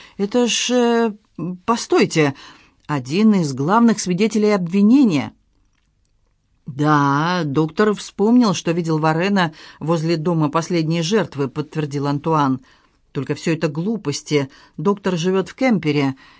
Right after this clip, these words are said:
и полиция наверняка взяла его дом под охрану". "Жить-то он живет", хмыкнул бродяга. "Только у его жены еще один дом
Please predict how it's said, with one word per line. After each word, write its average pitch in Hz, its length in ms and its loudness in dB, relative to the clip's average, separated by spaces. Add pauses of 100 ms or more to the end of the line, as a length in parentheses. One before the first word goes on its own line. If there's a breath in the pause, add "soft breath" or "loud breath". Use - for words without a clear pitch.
и 160 120 -4
полиция 170 640 0
наверняка 170 580 0
взяла 151 260 -2
его 147 220 0
дом 151 300 -2
под 156 160 -4
охрану". 156 680 -2 (1300)
"Жить-то 135 480 -10
он 139 120 -2
живет", 151 420 -2
хмыкнул 135 460 -4
бродяга. 135 640 -4 (300 loud breath)
"Только 175 400 2
у 175 120 -2
его 165 300 -2
жены 170 280 -2
еще 175 400 -4
один 135 320 0
дом 131 280 0